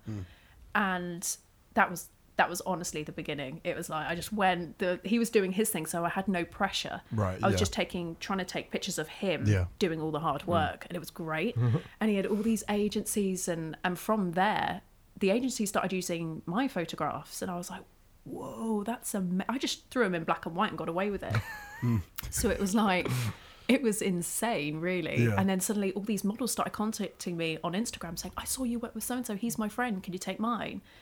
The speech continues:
Speaker 2: And like, like, my pictures. So it daily started to build up.
Speaker 1: Mm.
Speaker 2: And then there was, like, yeah, it just went from there. It was crazy. I've never thought about it. It just
Speaker 1: Amazing.
Speaker 2: kind of, like, was an inspired thing that just went.
Speaker 1: Yeah.
Speaker 3: When did, when, when was that?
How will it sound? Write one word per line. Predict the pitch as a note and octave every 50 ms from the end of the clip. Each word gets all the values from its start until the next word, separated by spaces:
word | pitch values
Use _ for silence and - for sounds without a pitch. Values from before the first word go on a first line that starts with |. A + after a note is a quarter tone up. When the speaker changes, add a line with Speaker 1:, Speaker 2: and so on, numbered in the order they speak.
| - _
Speaker 2:
And | - F#3+ F3
like, | F3 F#3 - -
like, | - F#3 F3+ -
my | F#3 F3
pictures. | - - C#4+ C#4+ - - F3+ E3 D#3
So | - - G3+ F#3 F#3 F3+ F3 F3 - - _ _ _ _ _ _
it | - G#3 - - - - _
daily | - G3+ G3 G#3 G#3+ F#3+ E3 C#3+ C#3 D#3 - - - - - - -
started | - - F#3 F3 - - F3+
to | - -
build | - E3 D3 D3+ D3 -
up. | F#3 G#2 G2+ G2
Speaker 1:
Mm. | F#2+ - - - - - - - - - - - -
Speaker 2:
And | F3+ F3+ F3
then | E3+ E3 E3
there | E3 D#3+
was, | E3 E3 -
like, | F3 D#3+ D#3+ D#3+ D#3+ D#3 - - - - - - - - - - - - - - -
yeah, | - F3 G3+ G3
it | -
just | - E3+ -
went | - E3+ D#3+ -
from | - D#3 D#3+ E3
there. | F#3 F#3+ F3 F3 F#3 - - -
It | -
was | - -
crazy. | - - G3 F3 F3 - D#3 D3+
I've | E3+ G3
never | G#3 G#3+ F#3+ F#3+
thought | F#3+ - G3+ F#3 F3+ -
about | - - F3 E3+ E3 -
it. | E3+ F3+ - -
It | F#3 -
just | G3+ F#3 - -
Speaker 1:
Amazing. | - G3 F3+ F3
Speaker 2:
kind | F#3+ E3+
of, | F3 E3+ - - -
like, | F3 E3+ E3+ E3+ - - - - -
was | F3+ F3 - - - - -
an | F#3
inspired | F3 E3+ F3 - - E3+ D#3 D#3 - -
thing | - E3+ E3 D#3 D#3+
that | F3 - -
just | F#3 - -
went. | F#3+ - - - - - - - - - - - - - -
Speaker 1:
Yeah. | A2+ G#2+ G2+ F#2+
Speaker 3:
When | A2 A#2+ B2+
did, | B2+ C3+ B2+ -
when, | - C3+ C3+ D3+ D#3+ E3 -
when | - C#3+ C3+ C#3
was | C#3 C#3 C3+
that? | C#3+ F3 A#3 -